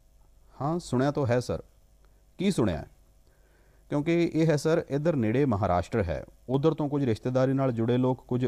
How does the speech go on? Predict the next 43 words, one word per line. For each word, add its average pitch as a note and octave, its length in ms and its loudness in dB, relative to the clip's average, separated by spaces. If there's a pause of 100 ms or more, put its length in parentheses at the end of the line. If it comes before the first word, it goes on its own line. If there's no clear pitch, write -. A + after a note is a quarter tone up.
(100)
ਅਫਵਾਹ A2 320 0
ਫੈਲਾਉਂਦੇ G2+ 500 0 (480)
ਕਿ A#2+ 100 2
ਵੈਕਸੀਨ B2+ 600 2
ਲਗਵਾਉਣ G#2+ 460 0
ਨਾਲ G#2+ 500 2 (200)
ਲੋਕ G#2+ 240 2
ਸਭ A#2 280 0
ਮਰ F#2+ 200 0
ਰਹੇ G#2+ 180 0
ਨੇ, G#2+ 180 -2
ਕੋਈ G#2 140 -4
ਬਿਮਾਰ G2 360 0
ਹੋ G2+ 180 -2
ਰਿਹਾ G2+ 160 0
ਹੈ, G2+ 180 -2 (680)
ਕਿ C#3 100 -2
ਸਰ F3+ 200 4
ਲੋਕਾਂ D3+ 400 -2
ਦੇ E3 180 -2
ਵਿੱਚ D3+ 320 -4
ਬਹੁਤ C#3+ 340 0
ਭਰਮ A#2+ 420 0
ਹੈ G2 140 -2
ਸਰ, D#2+ 260 -8 (260)
ਇਸ B2+ 160 -2
ਲਈ D#3 100 4
ਨਹੀਂ C3+ 160 2
ਲਵਾ G2 180 2
ਰਹੇ F2 120 0
ਹਨ। E2+ 220 -6 (1040)
ਨਹੀਂ, D3+ 280 2
ਕਹਿੰਦੇ F3 340 0
ਕੀ C#3+ 160 0
ਨੇ F2 180 -4 (480)
ਕਿ B2 100 0
ਹੁਣ A#2+ 160 2
ਕਰੋਨਾ A2 300 2
ਚਲਿਆ G#2+ 300 2
ਗਿਆ, D#3+ 220 -2 (340)
ਅਜਿਹਾ A#2+ 200 2
ਕਹਿੰਦੇ F3+ 260 0
ਨੇ, G3 180 -4